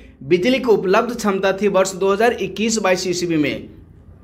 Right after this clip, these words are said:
और जो यदि इकोनॉमिक सर्वे की बात करें तो देखिए, दो हज़ार चौबीस पच्चीस ईस्वी तक ऐसा अनुमानित किया गया है कि बिहार में जो बिजली की कुल उपलब्ध क्षमता होगी वह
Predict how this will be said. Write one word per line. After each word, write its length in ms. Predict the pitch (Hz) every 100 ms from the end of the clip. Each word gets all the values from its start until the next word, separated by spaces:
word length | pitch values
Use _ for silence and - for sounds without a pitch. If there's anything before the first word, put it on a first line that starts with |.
| - - - -
और 160 | 165 202
जो 80 | 214
यदि 200 | 214 233
इकोनॉमिक 680 | 247 226 - 214 214 262
सर्वे 300 | 269 233 233
की 140 | 262 240
बात 240 | 208 202
करें 200 | 220 220
तो 100 | 220
देखिए, 280 | 196 208 202
दो 140 | 185
हज़ार 180 | 202 208
चौबीस 380 | 208 208 208 262
पच्चीस 440 | 262 220 226 254 214
ईस्वी 260 | 190 175
तक 300 | 175 190 214 - - -
ऐसा 260 | 180 180 247
अनुमानित 580 | 202 196 190 196 262 -
किया 200 | 208 180
गया 200 | 165 165
है 140 | 202
कि 140 | 220 202
बिहार 360 | 185 175 214
में 120 | 220 202
जो 100 | 190
बिजली 380 | 170 180 202 240
की 120 | 233
कुल 220 | 214 220 247
उपलब्ध 560 | - 190 185 214 226
क्षमता 360 | - 208 196 180
होगी 360 | 175 170 190 240 - - -
वह 160 | 185